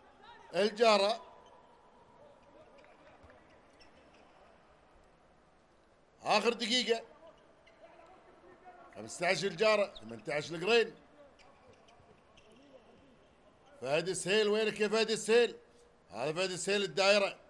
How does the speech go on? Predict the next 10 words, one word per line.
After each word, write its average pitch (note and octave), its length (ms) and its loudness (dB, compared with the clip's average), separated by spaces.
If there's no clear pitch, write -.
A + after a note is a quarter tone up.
راح D3 160 -2
يحتاجونه، G3 840 2
أنا D3+ 100 -2
متأكد G3+ 600 -4
مية A#3+ 140 2
بالمية G#3 400 -2
راح D3 120 -2
يحتاجونه. G3+ 800 2
شوف F#3 280 0
سلمان، G3+ 460 2